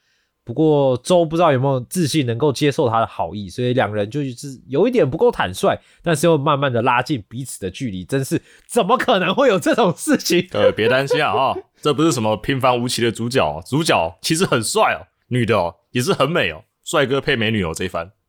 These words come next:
Speaker 1: 哎，真的，真的，就是人物，人物是好看的，
Speaker 2: 对。
Speaker 1: 女生是蛮，设计的蛮好的，男生虽然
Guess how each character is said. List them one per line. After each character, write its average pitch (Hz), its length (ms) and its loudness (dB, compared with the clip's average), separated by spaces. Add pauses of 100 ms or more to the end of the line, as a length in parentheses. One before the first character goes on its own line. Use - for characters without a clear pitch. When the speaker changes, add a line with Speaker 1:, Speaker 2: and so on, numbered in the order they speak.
(400)
Speaker 1:
哎， 104 60 -6
真 190 220 0
的， 160 140 4
真 127 120 0
的， 117 160 -2
就 175 140 -8
是 190 160 -2
人 143 160 4
物， 185 200 0
人 165 180 2
物 233 120 4
是 190 120 0
好 78 180 0
看 90 260 -4
的， 73 80 -20 (680)
Speaker 2:
对。 107 140 0
Speaker 1:
女 135 40 0
生 208 220 0
是 208 280 -6 (200)
蛮， 135 260 -12
设 190 220 0
计 165 100 -2
的 139 100 4
蛮 107 220 -4
好 98 160 -4
的， 90 60 -8
男 139 180 0
生 214 140 0
虽 220 100 2
然 127 100 0